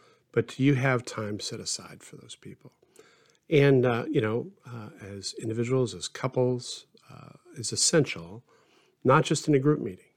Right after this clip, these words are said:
So it's not just a meeting, but it's gotta be some time where they can process with you personally and deeply and talk. Uh, and do those you mentor <laughs> know what your living room looks like? Like, "Oh yeah, I've been there." You know, can they, can they,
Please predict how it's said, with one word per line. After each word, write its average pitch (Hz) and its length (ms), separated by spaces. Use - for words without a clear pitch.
So - 220
it's - 180
not 123 160
just - 200
a 110 40
meeting, 113 340
but 87 100
it's 92 140
gotta 123 180
be 113 160
some - 200
time 104 400
where 117 140
they 120 120
can 104 180
process - 580
with 101 100
you 98 80
personally 127 680
and 95 140
deeply 117 640
and 95 200
talk. 104 460
Uh, 98 280
and 170 300
do 156 100
those 190 320
you 156 60
mentor 120 360
<laughs> - 20
know 110 200
what - 220
your 156 80
living 143 400
room 92 260
looks - 280
like? - 360
Like, 110 360
"Oh 160 60
yeah, 165 160
I've 113 140
been 85 100
there." 104 220
You 127 80
know, 120 180
can - 220
they, 135 240
can 123 160
they, 117 120